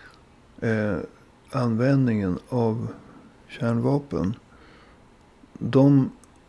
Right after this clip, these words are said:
hånar egentligen för det första de som bodde i Hiroshima och Nagasaki, de hånar också alla andra.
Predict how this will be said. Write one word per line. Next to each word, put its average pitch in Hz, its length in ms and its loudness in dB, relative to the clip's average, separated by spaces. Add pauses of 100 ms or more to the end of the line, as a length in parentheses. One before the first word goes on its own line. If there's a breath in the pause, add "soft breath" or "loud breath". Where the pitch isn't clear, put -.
(640)
hånar 131 800 4
egentligen 107 800 -4 (680 soft breath)
för - 160 -4
det 127 80 2
första 170 600 0 (540)
de 110 460 -2
som 101 380 -4 (680 soft breath)
bodde 131 360 4
i 117 180 4
Hiroshima 117 560 0
och 113 160 -2
Nagasaki, 113 760 -4 (1700 loud breath)
de 120 180 4
hånar 120 460 4
också 113 520 -2 (480 loud breath)
alla 120 320 0
andra. 127 500 0